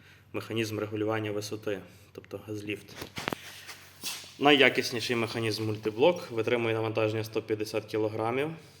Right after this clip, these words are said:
Е, з правої сторони регулювання висоти крісла. Для того, щоб підняти крісло вгору, потрібно встати з нього, підняти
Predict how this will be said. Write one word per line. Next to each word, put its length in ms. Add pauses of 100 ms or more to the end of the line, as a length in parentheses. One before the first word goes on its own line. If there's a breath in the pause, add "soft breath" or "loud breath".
(960 loud breath)
Е, 540 (180 loud breath)
з 460 (360)
правої 380
сторони 480
регулювання 800 (200)
висоти 440
крісла. 520
Для 80
того, 200
щоб 200
підняти 300
крісло 300
вгору, 460 (380 loud breath)
потрібно 380
встати 440
з 100
нього, 380 (1120 loud breath)
підняти 500